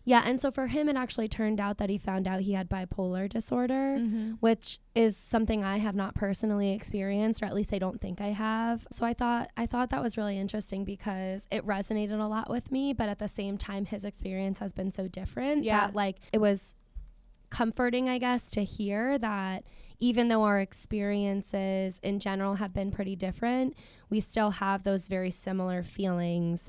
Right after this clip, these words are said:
Speaker 1: And, and because, again, as we talked about, he's also a very extroverted person. Just by, like, talking to him, you would never know he was feeling those things.
Speaker 2: Yeah,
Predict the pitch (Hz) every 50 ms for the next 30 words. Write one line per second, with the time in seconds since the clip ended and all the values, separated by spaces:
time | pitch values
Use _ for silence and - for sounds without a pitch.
0 | - - 180 185 180 175 175 175 180 - - 190 190 185 185 180 - - - -
1 | 285 262 302 269 247 277 220 320 330 302 254 240 233 220 190 208 226 226 - -
2 | 220 220 220 - 247 202 208 196 190 190 190 190 - - - - - - - -
3 | - - - - - 240 254 240 - - 233 262 - 311 285 254 208 214 202 196
4 | 190 185 - - 202 185 190 190 185 185 - 208 196 196 - - - 196 208 220
5 | 233 - - 302 302 285 254 226 202 190 - - - - 190 190 - - - 254
6 | - 294 302 311 294 262 240 220 196 202 208 196 185 180 190 190 180 185 180 -
7 | 185 - - - 202 - - - 95 - - - - - - - - - - -
8 | 247 - - - 233 226 226